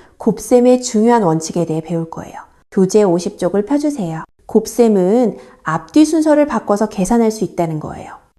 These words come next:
간단한 규칙이지만 이 규칙을 어떻게 활용하는지가 중요해요. 교재를 함께 볼까요? 그림을 봐보세요. 사 곱하기 삼이 직사각형으로 표현됐어요.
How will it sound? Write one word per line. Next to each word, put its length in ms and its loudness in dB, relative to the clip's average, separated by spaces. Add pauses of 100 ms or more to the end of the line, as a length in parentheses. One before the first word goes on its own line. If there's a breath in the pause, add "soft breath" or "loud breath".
(160)
간단한 640 0
규칙이지만 920 0 (300 loud breath)
이 260 2
규칙을 760 -2
어떻게 520 2
활용하는지가 800 2
중요해요. 580 -4 (960)
교재를 360 2
함께 260 0
볼까요? 640 0 (420)
그림을 380 2
봐보세요. 720 -2 (360)
사 220 -2
곱하기 720 0
삼이 600 -2
직사각형으로 800 -2
표현됐어요. 640 -4